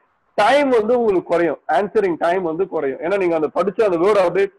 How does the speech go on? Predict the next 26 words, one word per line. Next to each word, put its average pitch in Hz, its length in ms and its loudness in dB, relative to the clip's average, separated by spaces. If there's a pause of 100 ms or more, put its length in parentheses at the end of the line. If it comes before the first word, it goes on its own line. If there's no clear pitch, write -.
(120)
உடனே 185 300 -2
ஞாபகத்துக்கு 175 540 -2
வரும், 175 180 -4 (500)
உடனே 220 340 0
உங்களால 208 220 2
ஆன்சர் 185 320 0
பண்ண 165 220 -10
முடியும். 123 240 -16 (480)
அதனால 196 320 2
எப்பயுமே 233 500 2
வந்து 208 540 0
நீங்க 170 260 -2
வந்து 190 200 0 (460)
யூ 147 360 -2
பி 214 160 -8
எஸ் 202 200 2
சி 190 60 -6
னா 196 380 -2
என் 175 260 -6
சி 214 100 0
R 202 100 0
T 180 100 -6
books 147 300 -10 (420)
அதை 147 220 -2
ஃபாலோ 151 320 -2
பண்ணுங்க. 143 580 -4